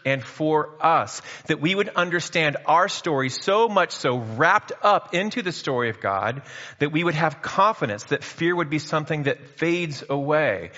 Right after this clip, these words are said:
that we would understand what it means to walk in faith and, and to show up in life, right? This is what God wants for us, to partner with his good work. So first, um, because of God's good work, your story, my story in Christ ends in glory.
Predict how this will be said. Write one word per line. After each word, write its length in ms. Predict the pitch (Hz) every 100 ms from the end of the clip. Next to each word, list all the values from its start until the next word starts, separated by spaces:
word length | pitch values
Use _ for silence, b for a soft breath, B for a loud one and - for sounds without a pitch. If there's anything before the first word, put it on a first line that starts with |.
| B B
that 120 | 185
we 100 | 160
would 180 | 165 156
understand 680 | 147 147 151 - 165 139 123
what 160 | 151
it 120 | 175
means 260 | 147 135 135
to 120 | -
walk 300 | 120 104 104
in 100 | 104
faith 460 | 101 104 92 98 - B B B _
and, 180 | 107 104
and 200 | 117 110
to 60 |
show 360 | 113 - 127 120
up 340 | - 139 - - _
in 160 | 98 90
life, 480 | 80 - - - -
right? 160 | - 131
This 200 | 117 -
is 100 | 131
what 160 | 123
God 340 | 117 101 95 98
wants 180 | 98 107
for 280 | - 87 73
us, 100 | -
to 80 | -
partner 420 | - - - 92
with 200 | 85 90
his 160 | 87 -
good 200 | 87 -
work. 280 | 80 - B B B
So 160 | - 120
first, 420 | - 120 - -
um, 300 | - 120 104 98
because 360 | 117 - 139
of 160 | 117 101
God's 420 | 107 110 131 139
good 260 | 110 104 131
work, 500 | 110 92 87 135 - _
your 260 | 95 95 131
story, 520 | - 117 92 90 92
my 260 | 90 92
story 500 | 110 - - 92 87 85
in 180 | 98 117
Christ 480 | - 87 82 - -
ends 240 | - 87 -
in 120 | 87
glory. 320 | - - -